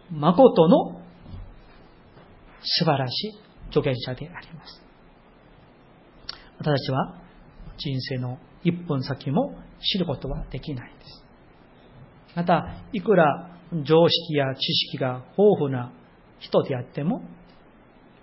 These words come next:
自分で自分のことをよくわからない。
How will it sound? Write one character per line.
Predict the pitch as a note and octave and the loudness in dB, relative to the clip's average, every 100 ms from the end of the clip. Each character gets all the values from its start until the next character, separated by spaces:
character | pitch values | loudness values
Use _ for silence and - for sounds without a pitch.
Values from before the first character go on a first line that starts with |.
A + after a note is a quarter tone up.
| _ - - - - _ - - - | _ -20 -20 -20 -20 _ -20 -20 -18
自 | - G3 | -8 -4
分 | B3 | 2
で | A#3+ | 2
自 | D3 F3 | 4 2
分 | A#3+ | 2
の | G3 | 0
こ | C#3+ | 2
と | C#3 | 0
を | |
よ | C#3 | 0
く | C#3 | -2
わ | B2 | -4
か | B2+ | -8
ら | A#2+ | -10
な | A#2+ | -10
い。 | - | -14